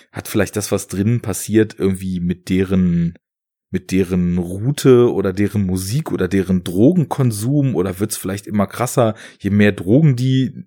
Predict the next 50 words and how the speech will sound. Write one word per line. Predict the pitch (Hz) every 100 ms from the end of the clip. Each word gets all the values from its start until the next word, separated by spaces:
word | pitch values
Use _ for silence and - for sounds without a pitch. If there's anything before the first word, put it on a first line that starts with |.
| _
nehmen | - 120 123 123 120 - -
und | 98 92
dachte | - 131
mir | 117
dann | 104 98
irgendwann | 113 120 104
schon | - 104
so, | 98 95 92 - - -
imaginieren | 117 107 95 95 92 104 135 107
die | 120
vielleicht | - 120 113 123 -
das | 123 -
alles | 117 131 -
nur, | 123 135 170
aber | - 104
es | -
wird | 117
dann | 110 110
halt | 120
auf | 104 104
so | 113
einer | 110 110 107 - - -
ganz | 117 120
geradlinigen | 107 101 135 117 110 110 110
Ebene | 98 107 107
zusammengeführt, | - 101 107 107 95 - 101 95
so, | - 98 - - -
man | 104
kommt | 135 143
die | -
ganze | 123 160 147
Zeit | 123 117
nicht | 127
aus | 117 -
diesem | 110 107 -
Kino | 127 120
raus, | 98 92 120 180
aber | 107 104
plötzlich | 127 123 139 -
ist | 135 -
dann | 104
doch | 131
eine | 127
Tür | 110 139 170
offen | 170 - 151
und | 107
die | 127
kommen | 139 120 101 98
rein | 95 107 160 262 _ _ _ _ _ -
und | 151 131 -